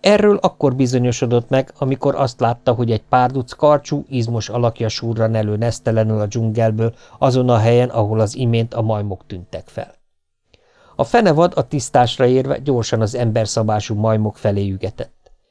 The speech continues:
Jane csodálkozott a majmok nyilvánvaló közönyössége láttán, és csodálkozása a következő pillanatban bámulattá fokozódott – amikor azt látta, hogy az óriás macska egészen közel megy a majmokhoz,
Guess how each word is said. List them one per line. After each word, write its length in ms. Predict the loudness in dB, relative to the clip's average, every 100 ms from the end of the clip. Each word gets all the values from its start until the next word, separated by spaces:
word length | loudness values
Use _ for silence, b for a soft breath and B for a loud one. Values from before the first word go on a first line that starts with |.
| _ _ _
Jane 280 | 0 2 2
csodálkozott 800 | 2 2 4 4 2 2 0 0
a 80 | 0
majmok 420 | 2 2 0 -2
nyilvánvaló 640 | 0 2 2 2 2 0
közönyössége 800 | 0 -2 0 0 0 -2 -2 0
láttán, 460 | 0 0 -4 -8 -8 b b b
és 140 | -4
csodálkozása 880 | 0 2 4 2 2 2 2 2 -2
a 80 | -4
következő 640 | -2 0 0 0 -2 0
pillanatban 760 | -2 0 0 2 0 0 0 0
bámulattá 640 | -2 -2 -4 -6 -6 -8
fokozódott – 880 | -6 -8 -6 -4 -4 -4 -6 -10 B B B
amikor 380 | 0 2 2 2
azt 220 | 2 2
látta, 320 | 0 2 0
hogy 200 | -2 0
az 140 | -2 -2
óriás 460 | -2 2 0 0
macska 380 | -4 -4 -2 -4
egészen 560 | -2 -2 -2 -2 -2 -2
közel 340 | -2 0 2
megy 180 | 2 0
a 60 | 0
majmokhoz, 640 | 0 0 0 -2 -6 -6